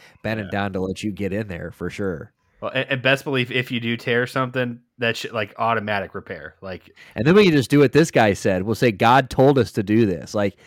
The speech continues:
Speaker 1: God, they're like, "Dude," I'd be like, I'd be like, "God told me that the answer to his question was so far up my asshole that he had to, re-, that someone besides me had to go up there and get it."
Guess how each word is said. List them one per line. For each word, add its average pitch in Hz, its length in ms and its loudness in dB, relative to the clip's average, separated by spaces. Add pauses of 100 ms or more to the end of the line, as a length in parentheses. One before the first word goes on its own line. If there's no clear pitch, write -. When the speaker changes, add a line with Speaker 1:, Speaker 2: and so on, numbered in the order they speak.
(260)
Speaker 1:
God, 131 260 2
they're 131 140 2
like, 123 200 2
"Dude," 110 280 2 (480)
I'd 139 80 -4
be 135 60 0
like, 110 140 -6 (680)
I'd 131 100 -4
be 147 60 6
like, 123 140 2
"God 165 280 6
told 180 240 4
me 165 220 4
that 127 180 2
the 123 180 0
answer 135 280 0
to 117 80 2
his 123 220 2
question 120 420 2
was 101 160 0
so 123 280 4
far 127 300 4
up 123 140 -2
my 117 160 -2
asshole 117 520 2
that 104 220 -2
he 120 240 -2
had 117 200 2
to, 98 100 2
re-, 95 240 -2
that 110 160 -4
someone 151 480 2
besides 120 500 0
me 113 380 -4
had 104 160 0
to 95 60 -4
go 104 180 2
up 98 100 -2
there 101 160 0
and 90 140 -8
get 92 180 -2
it." - 180 -8